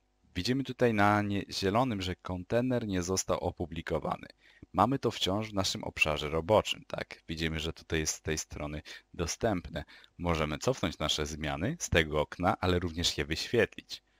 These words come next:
Co możemy również zrobić, to kliknąć na nasz kontener, który mamy tutaj. No i możemy się upewnić, że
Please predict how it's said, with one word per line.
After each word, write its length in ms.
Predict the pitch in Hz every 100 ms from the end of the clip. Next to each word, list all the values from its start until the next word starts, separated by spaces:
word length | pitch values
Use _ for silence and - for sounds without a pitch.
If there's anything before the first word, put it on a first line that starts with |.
| _ _ _
Co 120 | - 113
możemy 320 | 120 135 127
również 280 | 127 123 101
zrobić, 340 | 104 120 -
to 120 | 98
kliknąć 480 | - 170 - 80 -
na 100 | 80
nasz 180 | 82 -
kontener, 560 | 151 147 - 85 - - _ _ _ _
który 160 | - 78
mamy 260 | 76 101
tutaj. 460 | - - 71 90 165 _ _ _ _ _ _ _ -
No 120 | 90
i 60 | 104
możemy 340 | 117 127 117
się 140 | -
upewnić, 540 | 95 - 151 107 76 -
że 200 | 78